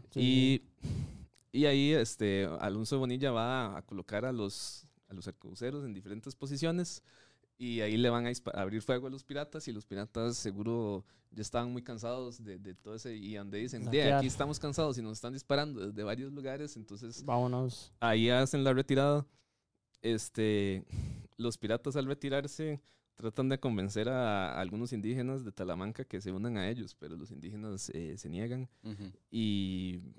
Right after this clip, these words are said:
Speaker 2: y ya, este, bueno, Juan, Juan López de la Flor venía con, con todo este ejército atrás,
Speaker 1: Sí.
Speaker 2: que n-, no logramos tener como ese, esa
Speaker 1: Un
Speaker 2: gran
Speaker 1: enfrentamiento
Speaker 2: batalla
Speaker 1: ahí, sí.
Speaker 2: épica, pero sí se logra expulsar a, a los piratas.
Speaker 3: Ujú.
Speaker 1: Y vinieron, me imagino que en varias ocasiones.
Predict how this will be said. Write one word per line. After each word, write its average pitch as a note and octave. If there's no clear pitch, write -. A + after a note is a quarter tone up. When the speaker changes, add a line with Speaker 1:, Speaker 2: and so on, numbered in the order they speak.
Speaker 2:
y F#2+
ya, G#2+
este, F#2+
bueno, A#2
Juan, G#2+
Juan A2
López A#2+
de B2
la B2+
Flor C3+
venía A2
con, A2+
con G2
todo A2
este B2
ejército A#2+
atrás, G2+
Speaker 1:
Sí. B2
Speaker 2:
que G2+
n-, A2+
no A#2
logramos C#3+
tener A#2
como C#3
ese, A#2+
esa A#2+
Speaker 1:
Un A#2+
Speaker 2:
gran A2+
Speaker 1:
enfrentamiento C3+
Speaker 2:
batalla A#2+
Speaker 1:
ahí, C3
sí. C3
Speaker 2:
épica, C3+
pero G#2+
sí A2
se B2+
logra A#2+
expulsar G2+
a, A2+
a F#2
los F2
piratas. F#2+
Speaker 3:
Ujú. G#2+
Speaker 1:
Y C#3
vinieron, C#3
me B2+
imagino B2+
que C#3
en A#2+
varias B2+
ocasiones. C3